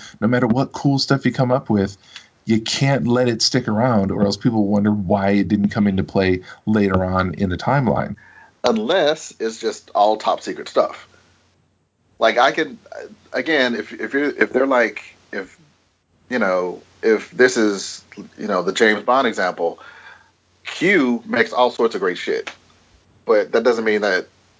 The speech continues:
Speaker 2: you know, every, every member, every cop, or every agent has it. It exists. It's just
Speaker 1: Mm-hmm.
Speaker 2: not distributed.
Speaker 1: True, but even then, if we're gonna go with the, go the James Bond route,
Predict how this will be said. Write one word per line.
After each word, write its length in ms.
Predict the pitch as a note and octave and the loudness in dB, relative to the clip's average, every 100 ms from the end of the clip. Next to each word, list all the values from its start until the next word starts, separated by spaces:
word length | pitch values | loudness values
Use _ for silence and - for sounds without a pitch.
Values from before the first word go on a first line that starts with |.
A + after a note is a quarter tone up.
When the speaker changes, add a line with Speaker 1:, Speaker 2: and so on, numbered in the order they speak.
| _ _ | _ _
Speaker 2:
you 60 | - | -12
know, 280 | F#2 E2+ F#2 - | -8 -8 -10 -2
every, 300 | - G#2+ G#2 F#2 - | 0 2 0 -4 -2
every 500 | G2+ G2+ G2+ F#2 E2+ - _ - | 0 2 0 0 -8 -14 _ -6
member, 540 | G2 A2 G#2 G2 - | 0 2 2 2 2
every 220 | G#2+ G2+ | 2 2
cop, 340 | - A2+ G2 - | 2 2 2 2
or 140 | G2+ | -2
every 220 | G2 F#2+ | -2 0
agent 280 | G#2+ A2 A2 | 0 0 0
has 240 | A2 A2 | 2 2
it. 180 | F#2+ - _ _ _ _ _ _ _ _ _ _ _ _ _ _ _ _ _ - | 0 -12 _ _ _ _ _ _ _ _ _ _ _ _ _ _ _ _ _ 0
It 100 | A#2 | 2
exists. 580 | A#2 A2 E3 C3 - - _ _ - | 2 2 2 2 -2 -18 _ _ -4
It's 140 | C3+ | 2
just 120 | C3+ | 4
Speaker 1:
Mm-hmm. 80 | B2+ | 4
Speaker 2:
not 260 | A2+ G2+ - _ _ | 2 0 -4 _ _
distributed. 560 | F#2 - B2+ F#2 G#1+ - _ _ _ _ _ _ | -16 -2 -2 -2 -10 -16 _ _ _ _ _ _
Speaker 1:
True, 180 | - C3+ | 0 2
but 180 | C3 D3+ | 2 2
even 240 | E3 D#3 | 2 2
then, 200 | D#3 A#2+ | 2 2
if 140 | B2+ C#3+ | 0 0
we're 100 | D3 | 0
gonna 200 | D#3 C3+ | 2 2
go 120 | C#3+ | 2
with 120 | C3 | 0
the, 80 | B2 | -2
go 380 | - - C3+ C3 | -6 -8 -2 0
the 100 | B2 | 2
James 280 | C3 A#2+ | 0 0
Bond 300 | G#2+ B2 C3+ | 0 0 0
route, 260 | A2 G#2 G2+ | 2 0 0